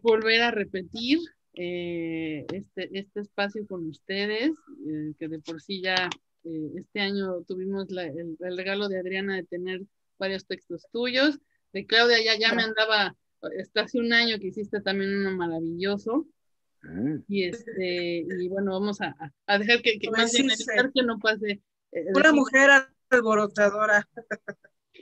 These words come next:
Speaker 1: Sí, dice, qué librazo, también búsquelo en Alianza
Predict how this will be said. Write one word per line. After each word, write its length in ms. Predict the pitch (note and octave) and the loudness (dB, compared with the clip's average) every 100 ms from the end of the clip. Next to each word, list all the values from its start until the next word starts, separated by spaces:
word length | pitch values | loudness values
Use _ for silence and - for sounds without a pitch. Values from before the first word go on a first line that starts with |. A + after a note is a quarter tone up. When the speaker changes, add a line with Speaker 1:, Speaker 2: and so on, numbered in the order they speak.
| _ _ | _ _
Speaker 1:
Sí, 440 | - G#3+ G#3+ A3 - | -8 0 0 0 -6
dice, 360 | G3+ G3+ A3+ G#3 | -4 -2 -2 4
qué 140 | A#3+ | 4
librazo, 520 | B3 A3+ A3+ A3+ A3 | 4 4 4 2 0
también 360 | G3+ F3+ F#3+ G3 | -4 -2 0 0
búsquelo 400 | G3 G3 G3+ F#3 | -2 -2 -2 0
en 120 | E3 | -2
Alianza 720 | D#3 E3 F3+ F#3+ G3+ G#3 B3 | -2 -2 -2 -2 -4 -2 -2